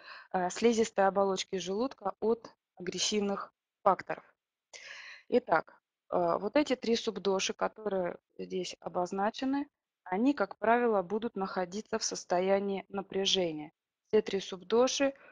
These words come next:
э, ну, отвечают за какой-то процесс, связанный с системой пищеварения. И вот здесь вот, если у нас затронута сейчас речь о субдошах, я хочу сказать, что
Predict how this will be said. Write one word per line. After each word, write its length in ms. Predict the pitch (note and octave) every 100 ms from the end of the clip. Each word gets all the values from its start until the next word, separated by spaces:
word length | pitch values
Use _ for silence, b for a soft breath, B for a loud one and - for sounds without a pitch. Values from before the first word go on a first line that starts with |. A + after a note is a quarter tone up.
| B
э, 260 | - F3 - - _ _ _ _ _ _ _ _ _
ну, 240 | F3+ F3
отвечают 720 | - F3 F#3 - A3+ A#3+ B3 F#3+
за 160 | G#3
какой-то 380 | G#3+ - G#3 F#3+
процесс, 460 | - G3+ - A3 -
связанный 640 | F#3+ G3 G#3 G#3 G3 F#3+ F#3
с 420 | F3+ - G3+ G#3 G3+ _ _
системой 360 | - - G3 F#3
пищеварения. 720 | - - F#3+ F#3+ F3+ D#3 - _ _ - B B B B B B B B _ _ _ _
И 60 | A3
вот 140 | G#3+ G#3+
здесь 280 | B3+ D#4+
вот, 120 | D4+ A3+
если 200 | A3+ G#3+
у 60 |
нас 200 | G#3 G3+
затронута 460 | G#3 G3+ G#3 F#3+ F#3
сейчас 400 | - - G3+ -
речь 220 | G3 F#3
о 20 |
субдошах, 580 | F#3+ G#3+ G3+ C4 C#4+ A#3+ G#3+
я 80 | G3+
хочу 240 | G3 G3
сказать, 420 | - F#3+ G3 G#3+
что 360 | - - F#3 F3+